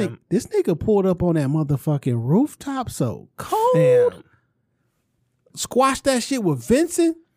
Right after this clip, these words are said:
Speaker 1: It got a level of, a, a level of fear to him. We built this nigga up as in, like,
Speaker 2: Benny went out like a fucking sucker, bro.
Speaker 1: This nigga said, "I'm gonna cough up some information. I was gonna cough up some blood." I'm like, "Okay,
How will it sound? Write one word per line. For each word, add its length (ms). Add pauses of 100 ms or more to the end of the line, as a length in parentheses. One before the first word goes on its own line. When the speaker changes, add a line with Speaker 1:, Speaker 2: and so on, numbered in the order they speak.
(480)
Speaker 1:
It 120
got 220
a 80
level 340
of, 220
a, 180
a 80
level 380
of 140
fear 360
to 260
him. 120 (220)
We 160
built 340
this 160
nigga 280
up 300
as 220
in, 140
like, 240
Speaker 2:
Benny 260
went 220
out 180
like 220
a 80
fucking 500
sucker, 500
bro. 400 (140)
Speaker 1:
This 160
nigga 220
said, 220
"I'm 120
gonna 100
cough 300
up 80
some 140
information. 680
I 160
was 120
gonna 120
cough 300
up 100
some 160
blood." 280 (280)
I'm 200
like, 220
"Okay, 520